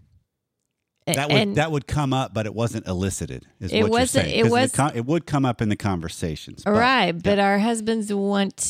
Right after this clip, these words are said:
Speaker 1: to know that we care. They want to feel wanted in that aspect,
Speaker 2: Mm-hmm.
Speaker 1: that I care about what happened with you
Speaker 2: That's
Speaker 1: today.
Speaker 2: good.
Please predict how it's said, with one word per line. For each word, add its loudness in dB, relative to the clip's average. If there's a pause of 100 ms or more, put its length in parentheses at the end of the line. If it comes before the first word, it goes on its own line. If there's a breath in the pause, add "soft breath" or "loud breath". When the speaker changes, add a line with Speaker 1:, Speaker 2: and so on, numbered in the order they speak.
Speaker 1:
to 2 (960)
know 2
that 0
we 2 (140)
care. 2
They 2
want 0
to -2
feel 0
wanted 0
in 0
that -2 (320)
aspect, -4 (460)
Speaker 2:
Mm-hmm. -4
Speaker 1:
that 0 (120)
I -2
care -2
about 0
what 0
happened -2
with -4
you -2
Speaker 2:
That's -2
Speaker 1:
today. -2
Speaker 2:
good. -2